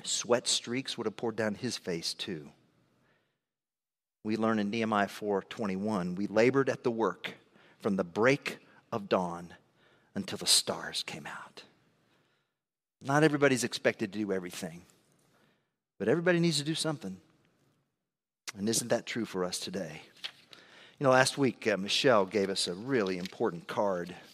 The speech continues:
And, uh, it was an outreach card, just ways that you can do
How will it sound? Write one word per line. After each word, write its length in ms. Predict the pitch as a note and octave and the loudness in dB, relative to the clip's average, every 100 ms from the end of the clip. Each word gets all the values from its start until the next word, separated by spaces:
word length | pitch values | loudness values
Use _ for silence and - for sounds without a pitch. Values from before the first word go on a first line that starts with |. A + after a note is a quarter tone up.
| - - - - - _ _ _ _ - | -20 -20 -20 -20 -20 _ _ _ _ -20
And, 280 | F#2 F2+ D#2+ | -18 -18 -18
uh, 240 | D#2+ D#2 E2+ - _ _ _ _ _ _ _ _ _ _ | -18 -18 -20 -20 _ _ _ _ _ _ _ _ _ _
it 40 | A#2 | -4
was 80 | |
an 80 | C3 | 2
outreach 400 | E3+ E3 F2+ - | 2 2 -2 -4
card, 260 | - F#2+ E2 | -4 -4 -4
just 180 | - - | -8 -2
ways 640 | A2+ C3 D3 D3+ D3+ - | 4 6 8 6 4 2
that 180 | A#2 G#2 | -2 -6
you 200 | A#2 C3+ | -2 -2
can 260 | C3+ B2 G#2+ | -2 -4 -2
do 480 | A2+ A#2 A#2+ A#2 | 0 0 0 -4